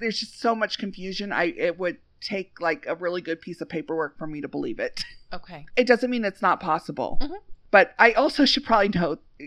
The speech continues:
Speaker 1: and this isn't a bias or anything, that Jefferson is actually my first <laughs> cousin, several times removed. When my mom made that connection, I didn't believe her. <laughs>
Speaker 2: Really?
Speaker 1: Yeah, I didn't believe her until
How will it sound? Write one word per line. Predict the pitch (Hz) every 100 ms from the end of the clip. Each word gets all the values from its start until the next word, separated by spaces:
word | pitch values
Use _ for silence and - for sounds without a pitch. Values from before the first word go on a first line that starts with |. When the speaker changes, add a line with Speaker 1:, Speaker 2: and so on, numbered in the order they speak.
| -
Speaker 1:
and | 208
this | 226 254
isn't | 254 240
a | 175
bias | 180 175 196 202
or | 196
anything, | 185 170 175
that | 175 - _ _ 196
Jefferson | 269 302 285 247 202
is | 190
actually | 180 185 - 185
my | 175 185
first | - 202 -
<laughs> | -
cousin, | 196 190 - 175 - 240 _ - - - -
several | - 247 247
times | 240 202 196
removed. | 196 175 160 135 - - _ -
When | 214 226
my | 214 208
mom | 220 262 370 381 370 -
made | 240 226 233
that | 226 226
connection, | 247 226 - 240 175
I | 202
didn't | 220 185
believe | 180 185 190
her. | 165 104 - _
<laughs> | - - - - 196 214
Speaker 2:
Really? | 262 339 381 392 330 220 170 139 117 180 -
Speaker 1:
Yeah, | 220 202 180
I | 208
didn't | 302 285
believe | 277 277
her | 269
until | 233 226 214